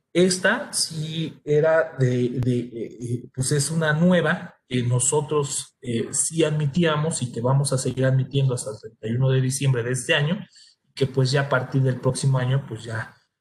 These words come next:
eh, sería, eh, improcedente la solicitud de adopción de acuerdos cuando se trata de cumplimiento de resoluciones.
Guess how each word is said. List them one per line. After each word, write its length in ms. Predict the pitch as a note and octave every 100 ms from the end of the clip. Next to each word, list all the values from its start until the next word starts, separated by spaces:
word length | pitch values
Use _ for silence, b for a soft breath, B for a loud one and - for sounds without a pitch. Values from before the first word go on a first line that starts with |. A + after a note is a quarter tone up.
| _
eh, 260 | - A2+ G#2 -
sería, 640 | - A#2+ A#2 B2+ B2+ - B B _ _
eh, 500 | - A#2+ - - B2 A#2+ _ A#2+
improcedente 800 | A#2+ B2+ A#2 B2+ C3 C#3 C3+ - - - _ _
la 120 | A#2
solicitud 340 | - A2+ - B2+
de 60 |
adopción 300 | B2 A#2 B2
de 60 | A#2+
acuerdos 360 | - A#2 A#2+
cuando 180 | - G#2+
se 120 | -
trata 260 | G#2 A2+ A2+
de 120 | A2
cumplimiento 540 | - A2+ - _ - A2
de 100 | -
resoluciones. 800 | - - - - - - -